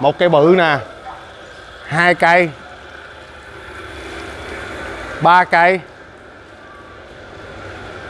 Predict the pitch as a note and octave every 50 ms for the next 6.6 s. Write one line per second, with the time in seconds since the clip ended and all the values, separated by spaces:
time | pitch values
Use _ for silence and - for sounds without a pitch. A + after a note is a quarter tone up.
0 | - - - - - - - - - - - - - - F#3+ F#3+ F3 D#3+ - G3
1 | G3 F#3+ G3 G3+ G3+ G#3+ A#3 B3+ D4+ F#4 E4 A3 G3 G3+ F3 D#3 E3 E3 - -
2 | - - - - - - F#3+ - - A#3+ B3+ D4 D#4+ D#4+ D#4+ D4 A3 F3+ D#3 C#3+
3 | D#3+ - - A3+ B3+ D4 D#4 D4+ C4 G#3 E3+ D3+ D3+ D#3+ E3+ F#3 G3 G3 F#3+ F3+
4 | E3+ E3+ F#3 G#3 A#3 A#3+ A#3 A#3 G#3+ - - - - - - - - - - -
5 | - - G#3 A3 - - A#3+ C4+ - - C#3+ C3+ D3+ E3 E3 - - - G3 G#3
6 | - - A3+ G#3+ G#3 A3 A3+ - A#3+ A3+ G#3